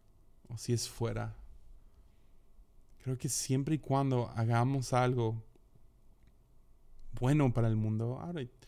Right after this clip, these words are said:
yo no creo para nada que Dios te va a bendecir si estás <laughs> vendiendo drogas y ese es tu trabajo. No, de-, deja de hacer eso. Eh, eso siempre va a ser es-, espinoso y duro. Pero si haces algo bien, algo que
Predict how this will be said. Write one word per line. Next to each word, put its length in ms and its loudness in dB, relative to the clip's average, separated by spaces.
yo 80 0
no 120 2
creo 200 2
para 180 4
nada 280 2
que 120 -4
Dios 200 4
te 100 2
va 100 6
a 40 4
bendecir 480 2
si 140 -6
estás 380 -2
<laughs> 800 -4
vendiendo 600 2
drogas 480 2
y 60 -2
ese 160 -2
es 60 -4
tu 140 0
trabajo. 640 -2
No, 220 -2
de-, 200 -4
deja 340 2
de 60 6
hacer 240 4
eso. 300 0
Eh, 200 -4
eso 200 -4
siempre 480 4
va 140 6
a 40 6
ser 340 2
es-, 180 -6
espinoso 800 0
y 100 -2
duro. 360 0
Pero 140 -4
si 120 0
haces 280 -2
algo 280 6
bien, 340 2
algo 260 0
que 220 0